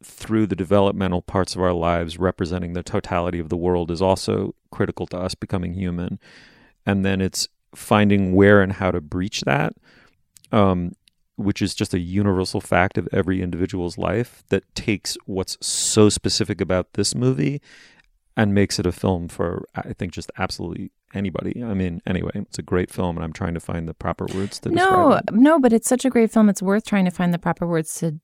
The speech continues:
Speaker 2: discuss it. I mean, at the risk of elevating expectations for any of our listeners who haven't seen it yet. But,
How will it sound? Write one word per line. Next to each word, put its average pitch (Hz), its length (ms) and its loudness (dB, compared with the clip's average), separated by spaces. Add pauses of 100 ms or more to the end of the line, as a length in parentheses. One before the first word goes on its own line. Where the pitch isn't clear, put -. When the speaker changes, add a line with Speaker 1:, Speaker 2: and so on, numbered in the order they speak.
Speaker 2:
discuss 202 480 -2
it. - 120 -2
I 151 60 -4
mean, 131 120 2
at 127 120 -2
the 127 80 -6
risk 147 300 -4
of 113 240 -6
elevating 123 440 -2
expectations 139 640 -6
for 127 100 -8
any 127 120 0
of 123 100 -4
our 127 100 -6
listeners 131 320 -6
who - 80 -8
haven't 117 160 -4
seen - 140 -4
it 165 60 -2
yet. - 200 0
But, - 140 0